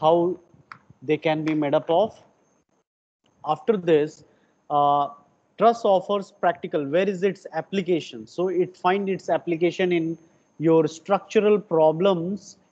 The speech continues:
in engineering like power transmission, bridges, roofs of the buildings. Okay, so these are the application where you can see your trusses. And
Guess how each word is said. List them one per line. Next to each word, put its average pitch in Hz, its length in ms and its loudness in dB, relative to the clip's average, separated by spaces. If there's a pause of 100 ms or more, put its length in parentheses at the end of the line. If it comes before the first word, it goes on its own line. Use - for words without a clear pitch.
in 170 120 0
engineering 180 840 -2 (380)
like 156 520 2
power 156 300 4
transmission, 185 960 -2 (1000)
bridges, 165 800 0 (840)
roofs 196 720 -2 (280)
of 165 200 4
the 180 80 2
buildings. 123 580 -4
Okay, 165 280 -2
so 151 280 -2
these 151 220 -4
are 160 140 4
the 156 80 2
application 151 640 -2
where 151 180 2
you 143 180 0
can 143 220 -2
see 143 200 -6
your 139 220 -2
trusses. 160 540 -4 (460)
And 131 480 -2